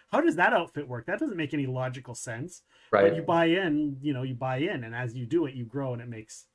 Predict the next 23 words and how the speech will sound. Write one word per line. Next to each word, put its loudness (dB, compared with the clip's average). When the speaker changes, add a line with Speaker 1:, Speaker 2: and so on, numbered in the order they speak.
Speaker 1:
makes -12
sense. -10
So -10
Speaker 2:
You 12
know, 12
that's, -8
that's 6
one 6
of 6
the 8
big 6
reasons 6
that 8
the 10
series, 8
Firefly 6
series, -2
kinda 2
tanked, 0
is -2
because 6
they 10
didn't, 6